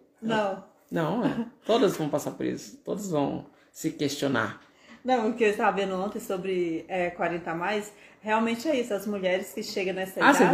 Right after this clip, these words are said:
Speaker 2: viu isso? Você,
Speaker 1: Foi.
Speaker 2: ah.
Speaker 1: Que, não, você viu também, acho
Speaker 2: Não,
Speaker 1: que
Speaker 2: eu não
Speaker 1: mas
Speaker 2: vi
Speaker 1: eu
Speaker 2: nada sobre o assunto. Eu
Speaker 1: Ah,
Speaker 2: vi
Speaker 1: não,
Speaker 2: que você
Speaker 1: você
Speaker 2: tava
Speaker 1: viu.
Speaker 2: vendo, você
Speaker 1: É.
Speaker 2: falou comigo,
Speaker 1: <laughs>
Speaker 2: né? Mas
Speaker 1: Então,
Speaker 2: e aí,
Speaker 1: são
Speaker 2: eu não
Speaker 1: mulheres
Speaker 2: vi sobre o assunto.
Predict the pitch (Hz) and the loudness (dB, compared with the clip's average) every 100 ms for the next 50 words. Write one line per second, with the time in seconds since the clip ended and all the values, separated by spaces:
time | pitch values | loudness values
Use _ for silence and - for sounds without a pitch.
0 | 160 233 294 - - 160 151 147 269 277 | 6 6 2 -4 -6 -6 -6 -4 -2 -2
1 | - 147 131 135 - - 214 208 208 190 | -2 0 0 -4 -16 -10 -6 -4 -4 -4
2 | 185 180 175 - _ _ 359 453 240 339 | -4 -6 -8 -16 _ _ -6 -2 0 0
3 | 349 370 359 330 277 214 208 240 180 165 | 0 0 0 0 0 0 4 6 8 8
4 | 220 285 262 262 170 156 139 143 135 - | 8 8 8 8 8 4 2 2 0 -2
5 | 117 - - 143 - 208 220 202 220 311 | -6 -6 -2 0 2 2 4 8 8 8
6 | 240 175 139 151 143 151 170 175 135 127 | 6 4 4 0 4 8 8 6 4 2
7 | - - - - 277 285 - 127 131 180 | 0 -6 -10 -6 -6 -6 -6 0 2 2
8 | - - _ 127 135 160 170 147 147 160 | -4 -14 _ 2 8 10 10 8 8 8
9 | 190 190 196 202 254 - 220 143 | 6 4 2 0 0 0 0 0